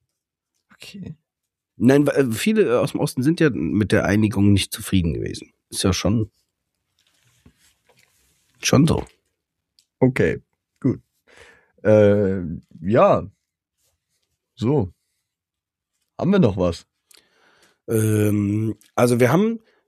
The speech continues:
Speaker 2: damit wir, also ich will jetzt hier nicht einfach nur Lücke füllen, ähm,
Speaker 1: Mhm.
Speaker 2: außerdem will ich auch bald Fußball gucken.
Speaker 1: Ja.
Speaker 2: Aber, ähm, um, äh,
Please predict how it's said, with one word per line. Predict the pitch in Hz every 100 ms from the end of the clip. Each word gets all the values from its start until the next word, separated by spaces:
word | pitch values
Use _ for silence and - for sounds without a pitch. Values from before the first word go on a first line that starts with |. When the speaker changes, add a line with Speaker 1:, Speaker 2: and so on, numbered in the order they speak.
| _ _ _ _ -
Speaker 2:
damit | - - -
wir, | 208 190 180 -
also | 110 95
ich | -
will | 120
jetzt | 104
hier | 117
nicht | 110 104
einfach | 107 104
nur | 101 90
Lücke | 92 80 110 160 190
füllen, | - 170 185 226 247 -
ähm, | 123 113 113 120 101
Speaker 1:
Mhm. | 95
Speaker 2:
außerdem | 113 117 104
will | 101
ich | 101
auch | 101
bald | 101 92
Fußball | - 156 151
gucken. | 151 143 160 156 _ _ _ _ _ _ _ - _ - -
Speaker 1:
Ja. | 98 - _ _ _ _ _ _ 101
Speaker 2:
Aber, | 110 120 131 123 80 87 82 82 90 101 127 139 -
ähm, | 110 107 107 104 101 101 98 101 101 101 104 104 _ _ _ _ _ _ -
um, | 135 156 151 147 139
äh, | 50 50